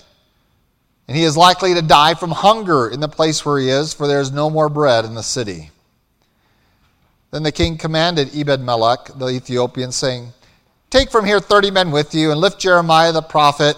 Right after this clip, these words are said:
out of the dungeon before he dies." So Ebed-Melech took the men with him and went into the house of the king under the treasury,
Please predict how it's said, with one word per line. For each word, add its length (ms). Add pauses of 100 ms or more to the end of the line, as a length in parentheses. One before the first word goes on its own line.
(100)
out 180
of 140
the 40
dungeon 400
before 280
he 60
dies." 680 (800)
So 200
Ebed-Melech 760 (440)
took 180
the 80
men 180
with 220
him 120
and 140
went 160
into 160
the 140
house 480
of 100
the 80
king 320
under 200
the 100
treasury, 720